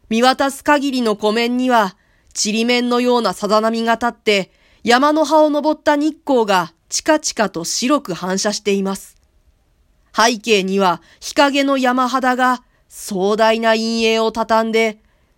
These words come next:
その黒と湖面の銀と、そして山と湖との境に流れる一抹の朝霞。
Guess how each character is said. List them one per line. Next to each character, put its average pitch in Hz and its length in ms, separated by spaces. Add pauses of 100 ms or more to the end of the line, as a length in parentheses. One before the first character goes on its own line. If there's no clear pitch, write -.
そ - 300
の 285 180
黒 302 400
と 185 320 (320)
湖 190 140
面 214 320
の 214 160
銀 202 300
と、 170 280 (460)
そ 240 180
し - 80
て 277 280 (240)
山 269 340
と 349 160
湖 233 560
と 202 120
の 175 120
境 185 160 (200)
に 233 160
流 226 120 (100)
れ 233 140
る 196 240 (240)
一 185 320
抹 208 340
の 208 260
朝 220 260
霞。 202 480